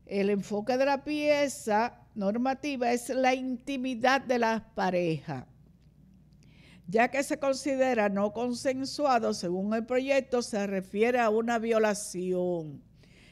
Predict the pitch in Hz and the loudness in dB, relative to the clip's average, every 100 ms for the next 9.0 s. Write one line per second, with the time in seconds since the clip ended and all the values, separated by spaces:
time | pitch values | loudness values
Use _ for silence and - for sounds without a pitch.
0 | - 170 185 220 226 240 247 254 247 233 | -12 -8 -6 -4 -2 -2 -2 0 2 2
1 | 226 220 214 202 190 190 - - 220 214 | 0 0 2 2 0 -2 -6 -6 -4 -4
2 | 240 226 - 214 196 - - 196 226 233 | -6 -8 -6 -6 -6 -10 -4 -2 -2 -4
3 | 240 - _ - - - _ _ - 202 | -8 -10 _ -20 -20 -20 _ _ -6 -4
4 | 226 226 214 220 226 220 214 208 214 214 | -2 -2 -2 -4 -4 -4 -4 -2 -2 -2
5 | 220 220 214 190 - 170 175 185 190 190 | -2 0 -2 -2 -6 -6 -4 -4 -4 -4
6 | 190 185 185 190 196 190 196 - 190 214 | -4 -4 -4 -4 -6 -6 -10 -4 -2 0
7 | 226 226 214 202 214 - 220 220 262 226 | -2 -2 0 0 -2 -4 -2 4 6 6
8 | 233 208 196 196 196 202 220 240 220 196 | 4 0 -2 -2 -2 0 2 2 2 0